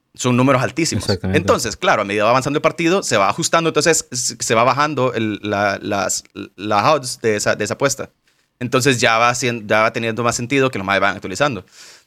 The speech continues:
Speaker 1: Entonces la mierda es que el partido terminó con la tabla de apuestas, eh,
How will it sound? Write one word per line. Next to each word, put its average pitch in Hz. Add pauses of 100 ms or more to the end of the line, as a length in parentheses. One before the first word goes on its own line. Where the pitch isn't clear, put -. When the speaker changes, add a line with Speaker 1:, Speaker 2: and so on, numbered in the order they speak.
(140)
Speaker 1:
Entonces 127
la 123
mierda 117
es 117
que 160
el 135
partido 120
terminó 131
con 123
la 110
tabla 113
de 123
apuestas, 147 (480)
eh, 107